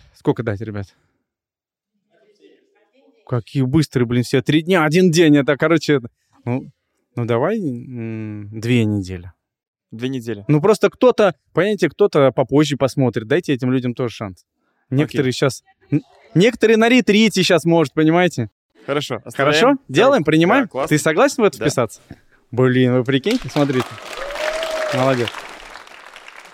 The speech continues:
Speaker 1: Вот. Э, ну, последний сторител, и мы пойдем по твоей теме, ладно? Сегодня вообще с, просто с этими шоколадками произошло просто пипец. <laughs> Я их забыл, короче, в отеле. Э, меня, э, помощники заказали.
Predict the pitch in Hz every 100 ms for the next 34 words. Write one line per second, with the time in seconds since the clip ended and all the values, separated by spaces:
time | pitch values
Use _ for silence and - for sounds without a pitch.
0 | - 156 131 110 - - - - - _
1 | _ _ _ _ 135 127 123 _ _ _
2 | _ _ _ _ 143 156 - 151 131 -
3 | 127 120 175 139 127 120 123 117 107 110
4 | 110 110 107 127 143 101 - - 175 180
5 | 131 127 120 - 151 147 _ _ - -
6 | 147 127 117 - 147 175 127 110 120 117
7 | 117 - 147 131 127 - 117 - 107 -
8 | _ - - - - 139 180 139 131 117
9 | 107 - 120 131 120 127 113 104 131 _
10 | _ _ _ - 110 110 117 113 - 117
11 | 107 - 120 120 - 117 110 113 120 151
12 | 196